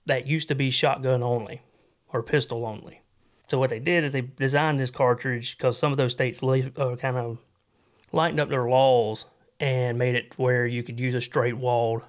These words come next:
rifle cartridge that was, would, would kinda lose its effectiveness and would drop off at about three hundred yards, basically. They didn't want, they don't want a high-powered rifle 'cause of where those places are, it's long and flat, and you got a lot of hunters, safety concerns.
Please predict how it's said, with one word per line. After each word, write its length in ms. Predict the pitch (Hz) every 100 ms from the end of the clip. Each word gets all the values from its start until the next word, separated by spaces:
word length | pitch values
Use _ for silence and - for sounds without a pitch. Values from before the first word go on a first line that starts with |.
| _ -
rifle 340 | 151 160 147
cartridge 540 | 131 127 123 131 123 - _ _ _ _ _ _ _ _ _ -
that 200 | 160 151
was, 380 | 160 151 147 - _ _
would, 260 | 180 160 - _ _ -
would 140 | 147
kinda 220 | 160 156
lose 200 | 143 147
its 140 | 127 123
effectiveness 720 | - 143 135 135 127 123 127
and 320 | 120 117 113 _ _ _ -
would 140 | 139
drop 300 | 127 139 127
off 240 | 127 120 127
at 120 | 117
about 260 | 117 117
three 180 | 135 127
hundred 220 | 123 113
yards, 320 | 110 - - -
basically. 520 | 117 - - - - - _ _
They 100 | 147
didn't 140 | 131 123
want, 340 | 131 127 127
they 140 | 135 135
don't 180 | 131
want 140 | 127 131
a 20 |
high-powered 480 | 131 123 135 131 120
rifle 400 | 120 120 - 120
'cause 220 | 131 120
of 120 | 120 -
where 200 | 143 139
those 180 | 131 127
places 240 | 127 127 127
are, 140 | 123
it's 120 | 113
long 340 | 127 131 131 123
and 100 | 110
flat, 280 | - 131 127
and 100 | 135
you 60 |
got 140 | 127 123
a 20 |
lot 200 | 123 123
of 100 | 107
hunters, 420 | 143 131 127 127 - _ _
safety 380 | - - 135 135
concerns. 680 | 131 117 131 120 120 117 120